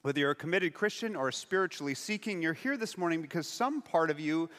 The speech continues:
is asking or is interested to know, what's it mean? What's it look like to follow Jesus? So today, as Bishop Jenny mentioned, we're launching our summer-long sermon series on the Ten Commandments in that vein. Ten pillars of the law that, the God,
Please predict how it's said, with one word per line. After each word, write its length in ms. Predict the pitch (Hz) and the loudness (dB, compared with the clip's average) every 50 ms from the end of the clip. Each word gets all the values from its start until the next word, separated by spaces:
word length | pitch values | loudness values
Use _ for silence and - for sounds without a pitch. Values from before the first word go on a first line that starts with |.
| - - - - _ _ _ | -20 -20 -20 -20 _ _ _
is 180 | - 120 139 - - | -14 -10 -10 -4 0
asking 480 | 165 185 202 208 - - - 147 156 180 | 2 2 2 2 0 -4 -4 -2 0 2
or 140 | 190 196 190 | 2 2 2
is 100 | 165 175 | 0 -2
interested 680 | - 202 214 - - 165 160 160 - - - 160 147 - | -4 -4 -4 -4 0 2 2 2 2 0 -4 -4 -4 -4
to 80 | - 160 | -4 -2
know, 240 | 156 156 151 160 | 2 4 4 4
what's 280 | 165 180 214 233 - - | 4 4 2 0 2 0
it 120 | 269 233 | -2 -2
mean? 320 | 220 240 285 294 190 139 131 | -2 -2 -2 -2 -2 0 0
What's 180 | 147 165 - | -2 -2 -2
it 60 | 220 175 | -4 -4
look 240 | 175 196 180 - | -2 -4 -2 2
like 180 | 160 151 151 - | 2 2 2 0
to 60 | - | -4
follow 320 | 139 - 160 156 143 147 147 | -2 2 2 4 4 2 0
Jesus? 580 | 127 - 120 101 - - - - - - - _ _ _ _ _ _ _ _ _ _ _ _ _ _ _ _ | -2 -4 -8 -8 -10 -12 -16 -20 -20 -20 -20 _ _ _ _ _ _ _ _ _ _ _ _ _ _ _ _
So 140 | - - 156 | -8 -8 -6
today, 420 | 147 156 143 151 185 196 196 190 | -6 -4 2 4 6 6 6 6
as 300 | 180 151 160 156 - - - - - _ _ _ | 6 4 4 2 0 -6 -16 -20 -20 _ _ _
Bishop 240 | 147 151 - 165 143 | -10 -10 -10 -8 -4
Jenny 240 | 131 160 147 139 135 | -2 -2 -2 0 0
mentioned, 440 | 143 180 208 214 - - 202 175 | 2 2 2 2 0 -4 -6 -2
we're 100 | 147 156 | -2 0
launching 460 | 147 147 147 151 151 - 160 147 143 - | 2 2 2 0 0 -2 -4 -4 -4 -2
our 280 | - 139 135 135 135 | 2 2 2 2 2
summer-long 540 | 135 - - 160 151 151 143 143 139 135 135 | 0 -2 -2 -2 -2 0 0 2 2 0 0
sermon 340 | 127 - - 156 151 151 143 | -4 -4 -2 -2 -2 -2 -4
series 360 | - - 143 139 135 127 - | -4 -4 -2 -2 -2 0 -2
on 80 | 135 127 | -4 -4
the 80 | 127 | -6
Ten 240 | - - 131 120 117 | -4 -4 -4 -4 -4
Commandments 680 | - 117 110 98 87 85 87 90 - - - - - _ _ _ _ _ - - | -8 -6 -4 -4 -4 -6 -10 -16 -20 -20 -20 -20 -20 _ _ _ _ _ -18 -12
in 140 | - 123 123 | -8 -4 0
that 240 | 120 117 - 104 101 | 0 0 0 -2 -6
vein. 240 | - 90 90 95 107 _ _ _ _ - - - - - _ - | -10 -10 -10 -12 -16 _ _ _ _ -20 -20 -20 -20 -20 _ 0
Ten 240 | - 220 247 247 | 2 2 2 2
pillars 400 | - - 220 233 220 220 214 180 | 2 4 4 6 6 6 4 2
of 80 | 202 180 | 0 0
the 100 | 170 185 | 0 2
law 360 | 156 147 143 139 139 143 143 | 4 4 6 6 8 6 6
that, 180 | 139 139 135 117 | 4 2 -2 -4
the 80 | 131 | -4
God, 260 | 131 131 143 143 147 | 0 2 4 4 4